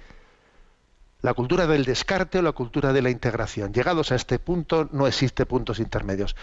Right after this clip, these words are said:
Conclusiones. Bueno, pues conclusiones. Estamos justamente, ¿no? Decía que, que se ha adelantado Herodes,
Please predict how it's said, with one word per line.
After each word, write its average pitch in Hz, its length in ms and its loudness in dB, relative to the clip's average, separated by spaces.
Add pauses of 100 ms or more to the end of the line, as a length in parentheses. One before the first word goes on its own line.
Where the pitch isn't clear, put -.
(400)
Conclusiones. 170 1000 0
Bueno, 127 340 0
pues 113 140 -4
conclusiones. 120 960 -2 (1200)
Estamos 123 580 -2 (220)
justamente, 120 760 0
¿no? 151 180 0 (560)
Decía 135 360 4
que, 131 240 2 (220)
que 127 160 2
se 127 200 2
ha 120 220 2
adelantado 120 840 2
Herodes, 123 680 2